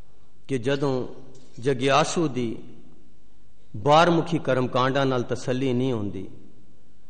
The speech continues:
ਕਿ ਕੋਈ ਉਚੇਰੀ ਭੁੱਖ ਲੱਗੀ ਰਹਿੰਦੀ ਹੈ ਆਤਮਿਕ ਮੰਡਲ ਦੀ। ਸੋ ਐਸੇ ਜਗਿਆਸੂਆਂ ਦੀ ਭੁੱਖ ਉੱਤੇ ਰੀਝ ਕੇ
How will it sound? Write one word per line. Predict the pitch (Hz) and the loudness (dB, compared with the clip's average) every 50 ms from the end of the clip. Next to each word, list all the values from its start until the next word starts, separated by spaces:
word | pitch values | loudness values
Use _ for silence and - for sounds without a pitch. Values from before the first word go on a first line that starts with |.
| - - - - - - - - | -8 -8 -8 -8 -8 -8 -6 -2
ਕਿ | 131 131 127 131 135 139 139 131 117 - - - - - - - - | 0 2 4 4 4 4 4 2 0 -2 -6 -8 -10 -10 -8 -4 2
ਕੋਈ | 175 180 175 | 2 2 2
ਉਚੇਰੀ | - 170 147 - - 175 185 185 185 175 | 2 -2 -2 0 4 6 6 6 6 4
ਭੁੱਖ | - - 107 98 - 156 | 2 0 -2 -2 0 0
ਲੱਗੀ | 160 160 139 143 147 143 | 0 0 2 2 2 2
ਰਹਿੰਦੀ | 135 131 123 123 113 120 117 113 | 2 2 0 0 0 0 0 2
ਹੈ | 107 | 2
ਆਤਮਿਕ | 110 117 117 - 120 117 113 120 | 2 2 2 0 -2 -2 -2 -2
ਮੰਡਲ | 113 113 113 107 104 107 104 | -2 0 0 0 -2 -2 -4
ਦੀ। | 95 - 101 95 - - - - - - - - - - - - - - - - - - | -4 -6 -6 -6 -6 -8 -8 -8 -8 -8 -8 -8 -8 -8 -8 -8 -8 -8 -8 -8 -8 -8
ਸੋ | - - - 139 131 123 117 - - - - - - - - - - - - | -6 -2 0 2 2 2 0 -4 -6 -10 -10 -10 -10 -10 -10 -10 -8 -4 2
ਐਸੇ | 160 180 202 214 - - 196 165 | 4 6 6 6 4 4 2 2
ਜਗਿਆਸੂਆਂ | 127 135 131 117 120 131 127 131 139 131 - - 151 135 131 | 4 2 0 2 2 2 4 2 2 2 2 0 2 2 2
ਦੀ | 120 110 113 107 98 - - - - - - - - - - - - - - - - - - - - - - | 0 0 -2 -2 -4 -4 -6 -8 -8 -8 -8 -8 -8 -8 -8 -8 -8 -8 -8 -8 -8 -8 -8 -8 -8 -6 -2
ਭੁੱਖ | - 120 123 - - - | 0 0 0 0 0 0
ਉੱਤੇ | 156 - - 131 120 | 0 0 2 0 2
ਰੀਝ | 113 123 143 147 - - | 2 2 0 0 0 -2
ਕੇ | - 117 104 98 95 - - | -4 -2 -2 -2 -4 -6 -8